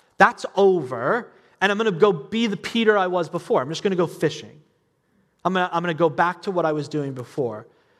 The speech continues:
But we see in the passage, in just this short couple of verses, it's not, it's not working the same way it did before.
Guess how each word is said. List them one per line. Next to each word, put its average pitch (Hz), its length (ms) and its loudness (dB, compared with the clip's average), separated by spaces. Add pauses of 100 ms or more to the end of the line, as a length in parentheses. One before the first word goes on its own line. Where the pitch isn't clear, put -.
(180)
But 180 160 2
we 180 100 -2
see 254 320 -4
in 302 80 -2
the 220 80 0
passage, 185 840 -4
in 170 120 0
just 214 220 0
this 254 100 -6
short - 300 0
couple 196 240 -4
of 156 60 -4
verses, 175 600 0 (680)
it's 202 220 2
not, 277 240 -2 (120)
it's 214 220 0
not 226 200 0
working 247 360 0
the 202 80 -4
same 185 260 -4
way 156 140 0
it 127 100 -8
did 135 140 -2
before. 117 460 -12